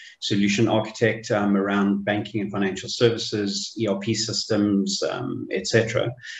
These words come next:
Um, so coming into the B P O space probably in around twenty seventeen, so quite new to the B P O space, but, um, understand the technology component. So,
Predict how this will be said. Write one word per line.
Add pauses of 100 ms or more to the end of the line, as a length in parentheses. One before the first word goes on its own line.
(280)
Um,
so
coming
into
the
B
P
O
space
probably
in
around
twenty
seventeen,
so
quite
new
to
the
B
P
O
space,
but,
um, (560)
understand
the
technology
component.
So,